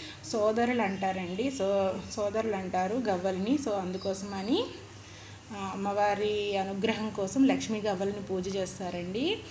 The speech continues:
ఏ ఇంటిలో అయితే ఈ గవ్వలు ఉంటాయో ఆ ఇంట్లో సిరి సంపదలు తులతూగుతారనేసి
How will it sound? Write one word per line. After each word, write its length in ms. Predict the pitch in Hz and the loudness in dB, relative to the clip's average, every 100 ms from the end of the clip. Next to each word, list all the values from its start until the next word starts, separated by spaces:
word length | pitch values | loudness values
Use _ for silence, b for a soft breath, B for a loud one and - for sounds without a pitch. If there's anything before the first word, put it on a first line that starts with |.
| B B B - | B B B -4
ఏ 240 | 214 226 | 4 6
ఇంటిలో 440 | 233 233 220 247 247 | 8 8 6 4 4
అయితే 340 | 233 226 233 | 4 4 4
ఈ 200 | 220 220 | 4 4
గవ్వలు 380 | 196 180 196 214 | 4 4 4 2
ఉంటాయో 460 | 196 196 190 220 330 | 2 2 4 6 6
ఆ 320 | 370 262 202 | 6 4 2
ఇంట్లో 380 | 202 196 226 233 | 0 0 0 2
సిరి 180 | 208 | 0
సంపదలు 800 | 196 208 214 202 196 202 208 220 202 - | 0 -2 -2 -4 -2 0 2 2 -2 -8
తులతూగుతారనేసి 1200 | 208 196 208 208 208 185 185 185 196 196 294 381 | -4 -4 -2 -4 -2 -2 -2 -4 -4 -4 0 0